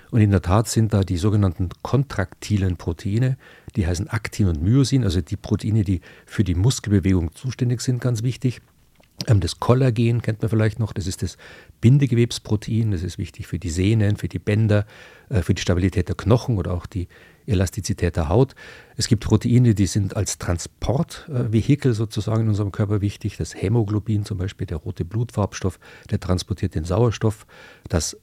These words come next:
Serumalbumin im Blut, das transportiert Fettsäuren und Vitamine. Andere Proteine sind wichtig fürs Immunsystem, die schon eben erwähnten Antikörper.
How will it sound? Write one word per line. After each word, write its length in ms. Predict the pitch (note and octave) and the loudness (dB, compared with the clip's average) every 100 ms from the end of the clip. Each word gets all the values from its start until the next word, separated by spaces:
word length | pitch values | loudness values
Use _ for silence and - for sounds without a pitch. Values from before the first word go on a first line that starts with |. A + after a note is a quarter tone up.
| - | -10
Serumalbumin 920 | - G2 B2+ A2+ A2 G#2 G#2 G2+ G#2 | 0 4 4 2 2 0 2 2 2
im 160 | F#2+ | 0
Blut, 380 | F2+ G2 G#2 - | 0 0 0 -2
das 120 | F#2+ | -6
transportiert 520 | - E2 - F#2+ - | -4 -6 -4 -6 -6
Fettsäuren 480 | - - - G2 F#2+ | -2 -2 -2 -2 0
und 160 | F2 - | -2 -6
Vitamine. 520 | D#2+ E2+ G#2+ A2+ G#2+ - - - _ _ | -4 0 2 4 2 -2 -20 -20 _ _
Andere 260 | A#2+ A2+ | 4 4
Proteine 380 | G2 G#2 - A2 | 6 2 4 4
sind 140 | F#2+ F#2+ | 4 2
wichtig 260 | G2+ G#2+ | 0 -2
fürs 180 | - F#2+ | -6 -4
Immunsystem, 760 | G2+ F#2 C#3+ C3+ A#2+ C3+ C3 B2 | 0 2 4 2 0 0 0 0
die 220 | F2+ F#2+ | -2 -4
schon 180 | - F2 | -4 -2
eben 220 | F2+ F2+ | -2 -2
erwähnten 340 | E2+ E2+ E2+ | -2 -4 -4
Antikörper. 640 | G#2+ B2+ G#2+ - G2+ - | -2 0 -2 -2 0 0